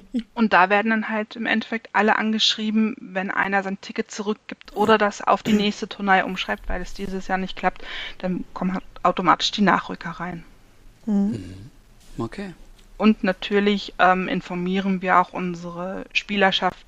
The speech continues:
Speaker 1: über Facebook, zum Beispiel über die Turnai-Fanpage, wenn tatsächlich nur noch fünfzig Plätze da sind, von wegen,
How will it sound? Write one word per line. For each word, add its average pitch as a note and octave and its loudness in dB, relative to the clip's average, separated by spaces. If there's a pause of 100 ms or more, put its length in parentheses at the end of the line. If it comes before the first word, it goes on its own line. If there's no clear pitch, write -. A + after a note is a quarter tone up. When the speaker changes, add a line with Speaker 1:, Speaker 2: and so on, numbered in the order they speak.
Speaker 1:
über E3+ -2
Facebook, F#3+ -2
zum F#3+ -8
Beispiel F3 -2
über F3 -6
die F3+ -14
Turnai-Fanpage, F3+ 0 (600)
wenn F3+ 2 (100)
tatsächlich F#3 2
nur F#3+ -2
noch F3 -8
fünfzig G3 -8
Plätze F#3 -2
da F3+ 6
sind, F#3+ -2
von F3+ -10
wegen, F3+ -10